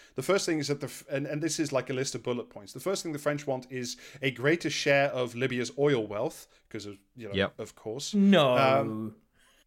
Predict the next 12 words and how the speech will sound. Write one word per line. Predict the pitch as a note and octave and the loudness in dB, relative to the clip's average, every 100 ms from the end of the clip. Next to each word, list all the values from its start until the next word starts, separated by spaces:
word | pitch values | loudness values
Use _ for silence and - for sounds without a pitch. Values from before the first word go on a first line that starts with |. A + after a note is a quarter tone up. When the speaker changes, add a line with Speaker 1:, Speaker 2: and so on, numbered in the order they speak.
| _ | _
Speaker 1:
th-, | F3+ F3 F3 | -10 -8 0
th-, | F3 - | 0 4
they | E3+ | 4
want | D#3 E3+ | 6 4
to | E3+ D3+ | 2 -2
increase | C#3+ - E3 - | -2 -2 -2 0
France's | D3+ D3 C3+ D3 | 0 0 -2 -6
influence | C#3+ C#3+ C3 B2 | -6 -4 -6 -4
in | A#2 A#2 | -6 -6
North | A2+ A#2+ | -6 -6
Africa, | B2 D3+ C#3+ G3+ | -4 -4 -2 -2
which | D3 D3 - | -2 -2 -4